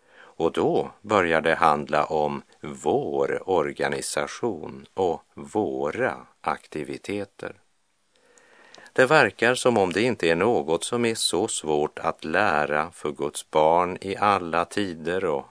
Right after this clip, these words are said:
även idag som det himmelska prästadömet. Vi människor håller oss visst helst på jorden. Och då blir det viktigt med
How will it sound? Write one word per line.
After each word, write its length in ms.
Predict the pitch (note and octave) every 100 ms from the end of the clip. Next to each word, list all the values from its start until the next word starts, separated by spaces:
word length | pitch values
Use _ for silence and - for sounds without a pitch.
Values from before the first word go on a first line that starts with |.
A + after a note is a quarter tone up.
| -
även 420 | G2+ F#2+ D2 E2
idag 600 | D#2 F#2+ F2 E2+ F#2 G2+ _ _ _ _ _ -
som 300 | - F2 D#2+
det 180 | E2 -
himmelska 1000 | - G2 F2 D2+ C#2+ C#2 - - - - -
prästadömet. 1000 | - G#2 - - D#2+ F2+ G2+ F#2+ E2+ _ _ _ _ _ _ _ _ _ _ - - - _ -
Vi 480 | - G2+ G2 F#2+ E2+ -
människor 840 | G#2+ C3+ D#2+ D#2 - A2+ F2+ D2+ _ _ _
håller 400 | - F2 D#2+ A#2
oss 220 | G#2+ -
visst 400 | D#2+ F2 - -
helst 720 | - - B2 C#2+ C#2 - - -
på 180 | - G#2+
jorden. 640 | D#2 C#2+ F#2 G2+ - - - _ _ _ _ _ _ -
Och 340 | - - D2+
då 240 | D2+ C3+ C#3
blir 240 | F2 D#2
det 160 | C#2+ D2
viktigt 680 | D2+ D2 - - G#2+ -
med 280 | D#2+ D2 C2